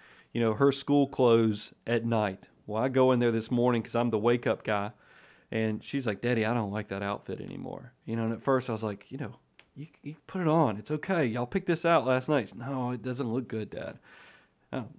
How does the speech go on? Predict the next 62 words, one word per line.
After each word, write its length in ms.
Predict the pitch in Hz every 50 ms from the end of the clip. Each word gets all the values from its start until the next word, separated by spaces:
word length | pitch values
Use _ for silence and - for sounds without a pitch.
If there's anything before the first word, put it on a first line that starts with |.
| _ _ _ _ - -
okay." 460 | 139 165 - - 131 101 98 117 - _
You 140 | - 120 127
go 60 | 131
pick 220 | 127 - 143 - 139
out, 160 | 127 120 123
you 100 | 143 151
know, 140 | 147 143 135
so 180 | - 160 143
I'm 80 | 139 135
break, 340 | 117 151 180 190 185 170 143
<laughs> 0 |
Jennifer 360 | 123 180 185 196 190 190 165
get, 180 | 147 151 151 147
and 120 | 147 143
I 60 | 143
get 140 | 143 160 165
in 140 | 170 165 160
there, 260 | 160 147 143 143 143
and 160 | 135 135 127
my 80 | 127 131
wife 240 | 131 143 143 143 143
goes, 200 | 147 131 113 120
"Why 260 | 117 127 131 147 160
is 60 | 160
she 120 | - -
wearing 300 | 170 156 165 170 170 160
that?" 220 | 170 185 226 240 -
I 460 | - _ _ _ _ - - - _ -
was 80 | 160
like, 120 | 139 120 -
"She 140 | - - 208
didn't 140 | 214 220 226
wanna 160 | 233 233 226
wear 240 | 220 233 247 247 214
what 180 | 156 120 -
y'all 140 | - 104 101
picked 300 | - - 123 98 - -
out." 240 | 113 104 - - -
So, 340 | - 139 131 135 135 135 127 - - - - - -
you 80 | - 160
know, 140 | 151 151 151
it 80 | 160
was 100 | 160 156
one 140 | 170 196 208
of 60 | 208
those 120 | 196 190 -
things 280 | 202 190 180 175 -
where 400 | 156 151 143 139 135 135 - - _ _ _ _ _ _ _ _ _ - _ -
I 120 | 147 156
just, 260 | 135 151 160 147 151
you 100 | - 139
just, 320 | 131 127 143 131 - - _ _ - _ _ _ - -
you 160 | 120 113 110
love 280 | 113 131 151 165 160
your 80 | 170 160
kids, 360 | 160 - - 143 131 127 113
you 60 | 110
compromise, 920 | 170 165 147 135 135 135 - 151 143 135 131 127 127 127 127 123 120 110
and 80 | 127 185
you 120 | 175 120
give 320 | 117 113 139 156 160 143 143
in 420 | 143 139 139 139 139 135 131 131